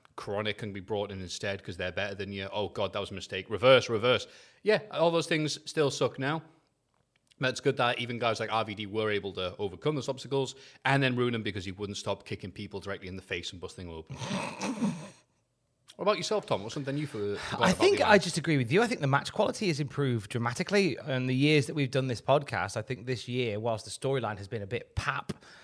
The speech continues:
Speaker 2: like, the in-ring work has been the best we've ever talked about, and it's
Speaker 1: Mm.
Speaker 2: only gonna get better.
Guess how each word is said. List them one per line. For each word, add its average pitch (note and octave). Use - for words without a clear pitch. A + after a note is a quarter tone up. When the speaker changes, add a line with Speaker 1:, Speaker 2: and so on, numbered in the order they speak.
Speaker 2:
like, C#3+
the D3
in-ring D#3
work G#2
has A#2
been A#2+
the B2
best -
we've B2
ever A#2+
talked D3
about, G#3
and C#3
it's -
Speaker 1:
Mm. D3
Speaker 2:
only C#3+
gonna C3+
get C3+
better. C3